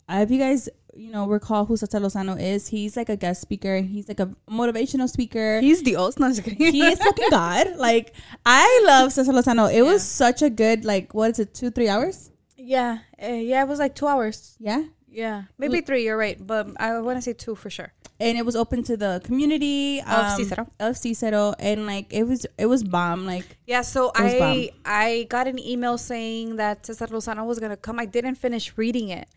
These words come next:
Speaker 1: Facts.
Speaker 2: And I sent, and I called you.
Speaker 1: Yeah.
Speaker 2: And I told you that I, I was barely getting off work. I didn't have internet. Can I, can you please get the tickets for us?
Speaker 1: Yeah.
Speaker 2: Because it was on a first come, first base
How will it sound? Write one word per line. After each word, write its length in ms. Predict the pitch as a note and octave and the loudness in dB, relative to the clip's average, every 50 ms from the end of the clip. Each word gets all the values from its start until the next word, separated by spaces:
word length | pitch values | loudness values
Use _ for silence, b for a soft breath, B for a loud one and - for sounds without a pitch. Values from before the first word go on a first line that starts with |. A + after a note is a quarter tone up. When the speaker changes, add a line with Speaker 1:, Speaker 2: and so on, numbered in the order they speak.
| _ _ _ _ - | _ _ _ _ -8
Speaker 1:
Facts. 240 | G#3+ G3+ F#3+ F#3 - | -6 -6 -6 -4 -2
Speaker 2:
And 160 | - A3+ A3 | -2 -2 0
I 80 | G#3+ G#3+ | -2 -2
sent, 360 | G#3 - A3+ A3 A3 A3 - | -4 -4 -4 -4 -4 -4 -4
and 160 | - A3 G#3 | -4 -4 -2
I 80 | G#3 G3+ | -4 -4
called 400 | G3+ - - - B3+ B3+ A#3 - | -6 -8 -4 -2 0 0 0 -2
you. 200 | G#3+ E3+ - - - | -6 -6 -6 -8 -8
Speaker 1:
Yeah. 280 | G#3+ G#3 G#3 G3 F#3+ F#3+ - | -8 -6 -6 -6 -6 -8 -8
Speaker 2:
And 140 | A3+ A3+ | -6 -4
I 60 | A3 G#3+ | -4 -4
told 200 | - A#3 A#3 A#3 | -4 -4 -2 -2
you 100 | B3 B3 | 0 0
that 120 | A#3 A3 | 2 0
I, 220 | G#3+ G#3 G#3 G#3 - _ _ _ _ _ _ - | 0 0 -2 -4 -8 _ _ _ _ _ _ -6
I 80 | G3+ | -4
was 180 | G3+ G#3 G#3+ G3+ | -2 -2 -4 -4
barely 340 | F#3 G3 G#3 A3 A#3+ B3+ B3+ | -2 -2 -2 -2 0 0 0
getting 220 | C4+ B3+ C4 B3+ | 0 0 0 -2
off 160 | B3 A#3+ A3+ | -2 -4 -4
work. 260 | A#3+ A3+ A3 A3 A3 | -4 -2 -2 -2 -2
I 60 | A3+ G#3+ | -4 -6
didn't 220 | - A3 G#3+ A3+ | -6 -8 -8 -6
have 160 | G#3+ B3 A#3 A#3 - | -6 -6 -6 -6 -6
internet. 460 | A3 A3 A3 A3 A3 G#3+ G#3+ G#3+ A3 b b b b b b b _ | -6 -6 -6 -6 -6 -6 -6 -6 -8 b b b b b b b _
Can 140 | - A3+ A3 | -8 -4 -2
I, 120 | G#3+ G#3 G#3 - _ _ _ _ | -2 -4 -4 -8 _ _ _ _
can 200 | - G#3 G#3+ A3 | -8 -6 -6 -4
you 160 | G#3+ A3 A3 | -2 -4 -4
please 320 | G#3+ - - A#3+ A3+ A3 G3+ | -4 -4 -4 -4 -4 -4 -4
get 160 | - G#3+ - | -6 -6 -8
the 60 | - F#3+ | -8 -12
tickets 360 | - - B3+ - A#3+ - - | -10 -10 -8 -6 -6 -8 -8
for 160 | - - G3+ | -6 -4 -2
us? 80 | G3 G#3 | 0 0
Speaker 1:
Yeah. 160 | G#3 G3+ G3 | 0 0 -2
Speaker 2:
Because 240 | A3 F#3 G#3+ G3 G#3+ | -4 -6 -6 -6 -6
it 40 | |
was 120 | G#3 G#3 G#3 | -6 -6 -6
on 120 | G#3 G3 | -6 -8
a 60 | F#3+ | -8
first 300 | F#3 - A3+ G#3+ G#3 - | -10 -10 -10 -10 -10 -12
come, 200 | - - A3+ G#3 | -16 -14 -16 -16
first 480 | G3+ - G#3+ G3+ G3 F#3+ - - - _ | -14 -12 -12 -12 -12 -12 -16 -20 -20 _
base 340 | - F#3+ G3 G3 G3 - - | -14 -12 -12 -12 -12 -14 -20